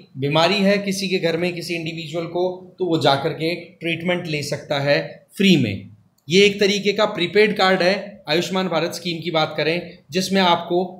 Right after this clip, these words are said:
पाँच लाख रुपए तक की फैसिलिटी अवेलेबल होती है secondary and tertiary health care अगर आप, अ, फैसिलिटी अवेल कराते हो। और इस स्कीम में जो भी एनरोल होते हैं उनको आयुष्मान कार्ड है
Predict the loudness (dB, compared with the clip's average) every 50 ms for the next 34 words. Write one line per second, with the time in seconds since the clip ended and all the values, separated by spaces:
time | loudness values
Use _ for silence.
0 | -8 -2 0 2 2 2 2 0 0 0 2 2 2 2 2 0 0 2 0 0
1 | 0 -2 -6 -6 -6 -6 -6 -6 -6 -4 -6 -6 -4 -4 -2 -2 -2 -2 -2 -2
2 | -2 -2 -2 -4 -4 -2 -4 -4 -4 -4 -6 -6 -4 -4 -2 0 0 0 2 2
3 | 2 2 2 2 0 0 2 2 0 0 -4 -10 -8 -2 2 2 2 2 2 0
4 | 0 0 0 -2 -6 -14 -18 _ -4 -2 0 2 2 2 2 0 -2 -8 -18 -20
5 | _ _ _ _ -4 -4 -4 -2 -2 -2 -2 0 -2 -2 -2 -2 -2 -2 -2 -2
6 | -2 0 0 0 0 0 -2 -2 -2 -4 -6 -8 -8 -8 -10 -16 -20 _ _ _
7 | _ 2 4 4 6 4 4 2 2 0 0 2 4 4 4 6 6 6 6 6
8 | 6 6 6 6 6 6 6 4 4 2 2 2 2 2 4 4 4 4 2 0
9 | 0 0 0 0 0 0 2 2 2 2 2 0 0 -2 -2 -4 -8 -14 -20